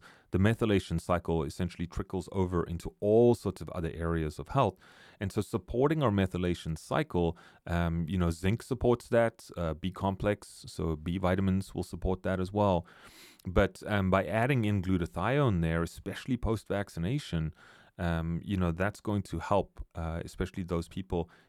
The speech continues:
It could very well help, um, to kind of prop you up,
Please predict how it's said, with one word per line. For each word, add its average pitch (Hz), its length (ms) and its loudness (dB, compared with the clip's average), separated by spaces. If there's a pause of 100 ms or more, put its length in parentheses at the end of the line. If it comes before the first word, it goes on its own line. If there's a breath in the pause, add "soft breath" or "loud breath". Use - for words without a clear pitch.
It 95 140 -4
could 98 200 -2
very 104 200 6
well 92 240 6
help, 87 360 -2 (140)
um, 78 300 -6
to - 120 -18
kind 82 200 -6
of - 100 -14
prop - 240 -2
you 80 140 -2
up, - 180 -4